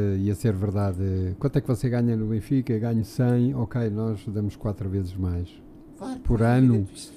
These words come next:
Speaker 2: faz a
Speaker 1: Não, por
Speaker 2: dimensão.
Speaker 1: mês. Portanto, também
Speaker 2: Não
Speaker 1: não
Speaker 2: estou a
Speaker 1: é fácil, não é? Também
Speaker 2: Atenção,
Speaker 1: não deve ser
Speaker 2: não
Speaker 1: fácil.
Speaker 2: estou, não estou, e ele, ele, ele se calhar não, não percebe isso, mas devia perceber, não estou a defender, porque é assim, há muita gente, infelizmente, que para um jogo de futebol,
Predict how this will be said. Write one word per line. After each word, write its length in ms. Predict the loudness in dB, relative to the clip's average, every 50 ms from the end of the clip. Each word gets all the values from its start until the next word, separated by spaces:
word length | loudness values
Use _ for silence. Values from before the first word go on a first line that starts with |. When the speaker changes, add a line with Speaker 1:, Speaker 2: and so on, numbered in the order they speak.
| -12 -6
Speaker 2:
faz 180 | -2 0 2
a 60 | 2
Speaker 1:
Não, 140 | 2 2 2
por 160 | 2 0 0
Speaker 2:
dimensão. 200 | 2 2 2 4
Speaker 1:
mês. 280 | 4 4 2 2 0 -4 -6 -12 -20 -20 -20 -20 -20 -20
Portanto, 400 | -18 -10 -6 -4 -4 -4 -4 -8 -10 -8
também 200 | -2 2 4 4 4
Speaker 2:
Não 60 | 4
Speaker 1:
não 80 | 4 4
Speaker 2:
estou 160 | 2 2 2
a 40 | 2
Speaker 1:
é 40 |
fácil, 200 | 0 -2 -6 -10 -14 -12 -12 -10
não 100 | -10 -8
é? 40 | -8 -8 -8
Também 140 | -6 -2 0
Speaker 2:
Atenção, 260 | 0 0 2 0 0 -2
Speaker 1:
não 80 | -4
deve 60 | -4
ser 80 | -4 -2 -2 0 0
Speaker 2:
não 100 | -2 -2
Speaker 1:
fácil. 140 | -4 -6 -8
Speaker 2:
estou, 400 | -10 -8 -6 -4 -2 -2 -2 -2 -4 -6 -12 -12 -12 -12 -8 -6
não 120 | -4 -4 -4
estou, 320 | -4 -4 -4 -2 -2 -2 -2
e 160 | -2 0 0
ele, 160 | 2 0 0 -2 -4
ele, 220 | -2 0 0 0 0 -2 -6 -10 -6 -4
ele 120 | -2 -2
se 80 | -2 -4
calhar 280 | -2 -2 -2 -2 -2 -4
não, 160 | -6 -8 -8 -10 -10 -10
não 120 | -10 -10
percebe 340 | -8 -6 -4 -4 -4 -2 -4
isso, 180 | -4 -4 -4 -6
mas 120 | -6 -6
devia 160 | -6 -8 -8
perceber, 400 | -6 -6 -8 -8 -8 -8 -10 -10 -10 -14 -14 -12 -10 -10 -10 -8 -10 -10 -6 2
não 160 | 6 6 6
estou 280 | 6 4 2 2 2 2
a 20 |
defender, 520 | 2 2 0 0 2 6 6 6 6 6 4
porque 240 | -2 -8 -6 -2 0
é 40 | 2
assim, 300 | 2 2 0 -2 -2 0 2 4
há 80 | 6
muita 260 | 6 4 4 2 0
gente, 340 | 0 0 0 -2 -2 -2 -4 -6
infelizmente, 580 | -8 -8 -6 -6 -8 -8 -8 -6 -6 -6 -6 -8 -10
que 220 | -12 -8 -4 -4 -4
para 80 | -4
um 80 | -6 -6
jogo 200 | -6 -6 -6 -8
de 40 | -8
futebol, 400 | -10 -6 -4 -2 -2 -2 -2